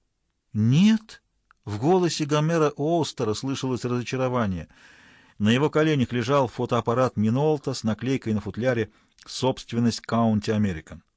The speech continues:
«А где же он?» «В бюро хранения конфиската штата Пенсильвания». Тони без труда создал новое государственное учреждение с впечатляющим названием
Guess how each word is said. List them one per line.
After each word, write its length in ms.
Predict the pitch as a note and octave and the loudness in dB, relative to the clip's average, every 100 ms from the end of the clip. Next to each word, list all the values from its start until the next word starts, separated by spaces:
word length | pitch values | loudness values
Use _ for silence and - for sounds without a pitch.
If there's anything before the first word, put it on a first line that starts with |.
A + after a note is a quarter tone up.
| _ | _
«А 100 | F2 | -10
где 260 | - F#2 D#3+ | -6 -4 -4
же 120 | E3+ | -2
он?» 120 | E3+ - _ _ _ _ _ _ _ _ _ _ _ _ _ _ _ _ | -6 -10 _ _ _ _ _ _ _ _ _ _ _ _ _ _ _ _
«В 140 | E2 | -12
бюро 280 | D2 G2 C3 | -6 -2 0
хранения 500 | D#3+ D3+ D3+ D#3 C#3+ | 0 0 0 0 0
конфиската 680 | C3 C3 - A#2+ - C#3+ G#2 | -2 -4 -4 -8 -6 -6 -6
штата 340 | - B2 A#2 | -6 -6 -6
Пенсильвания». 760 | A2 A2+ - C3 C3 F#2+ D2+ D2 _ _ _ _ _ _ _ _ | -6 -6 -6 -4 -2 -4 -6 -12 _ _ _ _ _ _ _ _
Тони 380 | - F#3 F#3 F3+ | -4 0 0 -2
без 220 | D3+ E3+ | -4 -6
труда 320 | - G3+ F3 C#3 | -4 -4 -2 -2
создал 440 | - C3+ G2 A2+ | -2 -2 0 -2
новое 360 | C3 D3+ G#2+ G2 | 0 0 0 -2
государственное 640 | F#2+ G#2+ G#2+ G2 G#2 G#2 | -4 -4 -4 -4 -2 -2
учреждение 800 | G#2 G#2 G2+ F#2+ D#3+ F#3+ F3+ E3+ - _ _ - | -2 -2 -4 -2 -2 -2 -2 -6 -12 _ _ -16
с 120 | - | -14
впечатляющим 680 | - - D3+ D#3+ D3+ - D3 | -10 -8 -2 0 0 0 -4
названием 520 | C#3 B2+ C3+ B2+ | -4 -2 -2 -2